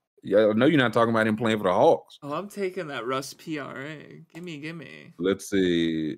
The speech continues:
Speaker 1: Ooh, Russ, thirty-four and a half P R A, twenty. You're taking P R. I'll take his points.
Speaker 2: I'm taking the P R A over. He's gonna triple-double vintage Russ tonight.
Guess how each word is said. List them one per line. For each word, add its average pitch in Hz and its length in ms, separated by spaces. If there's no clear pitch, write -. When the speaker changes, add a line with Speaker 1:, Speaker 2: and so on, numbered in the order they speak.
Speaker 1:
Ooh, 170 280
Russ, 131 340
thirty-four 170 540
and 160 80
a - 20
half 151 260
P 147 160
R 139 220
A, 135 80
twenty. 131 340
You're 104 100
taking 117 280
P 120 180
R. 117 100
I'll 107 120
take 131 180
his 95 120
points. - 540
Speaker 2:
I'm 156 160
taking 196 400
the 143 100
P 160 240
R 147 200
A 143 180
over. 139 540
He's 165 240
gonna 156 400
triple-double 170 880
vintage 175 560
Russ 139 380
tonight. 135 560